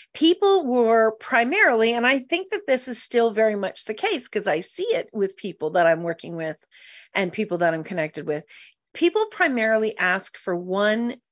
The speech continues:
two, maybe three things in their life that they really want. Now, those three things may change over time,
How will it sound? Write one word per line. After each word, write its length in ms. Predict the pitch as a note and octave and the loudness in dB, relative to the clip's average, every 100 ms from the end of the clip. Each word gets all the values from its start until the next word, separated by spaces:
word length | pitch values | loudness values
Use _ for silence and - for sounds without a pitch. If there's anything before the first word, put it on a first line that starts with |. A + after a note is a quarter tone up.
| _ | _
two, 440 | - - A3 G#3 G3+ | -10 -4 0 0 -2
maybe 480 | G#3 A3 C#4 E4 E4+ | -2 -2 0 0 -2
three 360 | - - A#3 A3+ | -6 -8 -6 -6
things 440 | - G#3+ F#3+ E3+ | -6 -4 -4 -8
in 180 | F#3+ F#3 | -6 -4
their 160 | F3+ | -2
life 240 | F3 D#3 C#3+ | 0 0 -2
that 160 | F3 | -4
they 140 | F3 E3+ | -2 -4
really 320 | D3 D#3+ E3+ | -4 -4 -4
want. 260 | D3 C#3+ - _ - - - | -8 -10 -12 _ -20 -20 -8
Now, 160 | - C4+ | 2 4
those 380 | C4+ D#4+ G4 - | 6 6 4 0
three 260 | - C#4 | -4 -4
things 400 | B3+ B3 G#3+ G3+ | -2 -2 -2 -2
may 180 | G#3 F#3 | -4 -4
change 500 | E3+ - D4 C#4 A#3+ | -4 -4 -2 -2 -2
over 180 | G3 F3+ | -4 -6
time, 560 | - - F#4+ B3 G#3 | -8 -4 0 0 -2